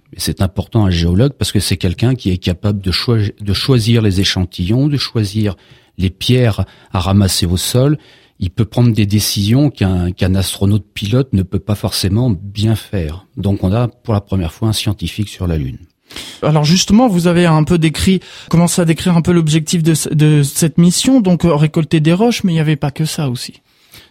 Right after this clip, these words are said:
Speaker 1: Non, il n'y avait pas que ça. Euh, c'est une mission, je dirais, c'est une mission de tous les records. Apollo
Speaker 2: Mmh.
Speaker 1: dix-sept, euh, c'est, faut-il le rappeler, plus de soixante-quinze heures sur la Lune. Donc pour la première fois, vous avez des hommes qui vont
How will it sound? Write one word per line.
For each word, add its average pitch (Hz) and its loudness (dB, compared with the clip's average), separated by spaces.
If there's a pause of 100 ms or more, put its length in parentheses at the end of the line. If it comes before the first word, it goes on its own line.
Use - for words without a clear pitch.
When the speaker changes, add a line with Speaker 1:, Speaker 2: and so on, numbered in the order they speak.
(160)
Speaker 1:
Non, 104 2
il 82 0
n'y 87 0
avait 90 0
pas 98 -2
que - -4
ça. 135 -2 (400)
Euh, 85 -2
c'est - -4
une 104 2
mission, 120 2
je 98 0
dirais, 110 0
c'est - -2
une 110 2
mission 120 2
de 110 2
tous 101 -4
les 98 0
records. 127 -2
Apollo 110 0
Speaker 2:
Mmh. 165 4
Speaker 1:
dix-sept, 113 -4
euh, 87 -2 (640)
c'est, 92 -2 (580)
faut-il 101 -4
le 95 0
rappeler, 107 -2
plus - -20
de - -8
soixante-quinze 107 -2
heures 92 -4
sur 82 -6
la 80 -2
Lune. 135 -2
Donc 113 -4
pour 92 -6
la 95 -2
première 101 -4
fois, 117 -4
vous 92 -8
avez 87 -4
des 98 -2
hommes 104 0
qui 90 -6
vont 90 -4